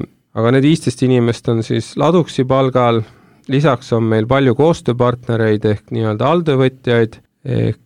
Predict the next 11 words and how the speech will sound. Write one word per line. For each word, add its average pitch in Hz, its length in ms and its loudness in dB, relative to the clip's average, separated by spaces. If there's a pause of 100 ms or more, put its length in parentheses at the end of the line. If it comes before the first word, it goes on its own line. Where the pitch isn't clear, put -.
(180)
suurem 131 680 2
paigalduse 131 640 0
maht 117 360 -2
toimub 113 380 0
läbi 113 420 0
alltöövõtjate, 127 1000 0
meil 110 180 0
on 110 140 0
kindlad 120 440 0
pikaajalised 104 720 -2
partnerid, 120 680 -2